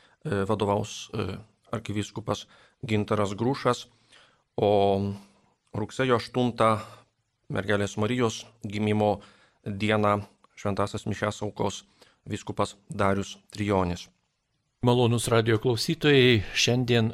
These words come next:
Speaker 2: apie Lietuvos globėjos atlaidus, Trakų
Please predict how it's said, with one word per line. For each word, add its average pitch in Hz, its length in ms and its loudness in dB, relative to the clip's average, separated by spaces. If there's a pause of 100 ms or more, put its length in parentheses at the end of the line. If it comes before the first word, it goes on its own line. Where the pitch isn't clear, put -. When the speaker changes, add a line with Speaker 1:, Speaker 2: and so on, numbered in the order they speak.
Speaker 2:
apie 107 540 4 (260)
Lietuvos 117 1200 2 (120)
globėjos 104 1160 4
atlaidus, 92 920 0 (240)
Trakų 107 640 4